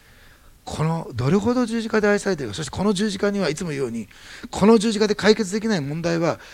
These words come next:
この地上に何一つないんです。あなたの問題、あなたの家族の問題、大切な人の問題、どんな大きな問題であっても必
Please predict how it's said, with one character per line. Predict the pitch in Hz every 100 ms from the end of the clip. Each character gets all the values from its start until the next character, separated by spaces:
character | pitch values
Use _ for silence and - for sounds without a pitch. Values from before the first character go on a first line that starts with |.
| - -
こ | 190
の | 220
地 | -
上 | 220
に | 175 - -
何 | 131 185 269
一 | 214 247
つ | 170
な | 151 208
い |
ん | 156
で | 104
す。 | - - - - _ - _ _ - - _ - - _ -
あ | 151
な | 196
た | 196
の | 170
問 | 165
題、 | 165 156
あ |
な | 185
た | 196
の | 170
家 | -
族 | 220 196
の | 170
問 | 160 160
題、 | 160
大 | 165 170
切 | 214
な |
人 | 190 220
の |
問 | 190 175
題、 | 156 - - - - -
ど | 196 302
ん | 294
な | 269
大 | 220
き |
な | 220
問 | 214 208
題 | 202
で | 196
あ |
っ | 196
て | -
も | 175
必 | 123 -